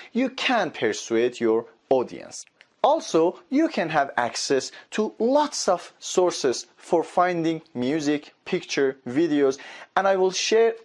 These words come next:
all of my slides and presentation with you, so you can feel free to use them. T J and I have more than one thousand seminar and workshop in front of more than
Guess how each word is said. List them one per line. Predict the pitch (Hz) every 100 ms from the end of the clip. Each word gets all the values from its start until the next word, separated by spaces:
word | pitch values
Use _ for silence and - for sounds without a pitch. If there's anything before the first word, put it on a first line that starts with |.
| -
all | 254 262
of | 190 -
my | 160 160 -
slides | - 147 139 147 143
and | 123 123 123 - _
presentation | - 127 117 113 160 147 120 120 - -
with | 107 95 92
you, | 80 - -
so | - - 123 - -
you | 127 120
can | 113 107 98 -
feel | - 294 240
free | - 147 143 - -
to | 117
use | 98 104 87 -
them. | - - _ _ _ -
T | - 269
J | 175 120
and | 104 113
I | 117 131 165 - - 180
have | 180
more | 190 214 247 220
than | 220 208 175
one | 233 285 269
thousand | 233 - 185 185 165 156 151
seminar | - 208 214 147 127 131 - - -
and | 147 139
workshop | 175 196 - 147 147
in | 175 175
front | - 196 226 208
of | 180 170 175
more | 196
than | 170 180